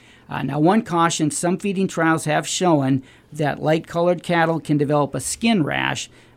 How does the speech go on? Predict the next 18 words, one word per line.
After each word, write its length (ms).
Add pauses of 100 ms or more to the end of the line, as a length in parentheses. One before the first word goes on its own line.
uh, 60
when 180
they're 120
exposed 440
to 80
sun 320
if 160
your 140
feeding 380
rates 260
are 80
over 160
thirty 300
percent 360
of 80
your 120
total 340
ration. 520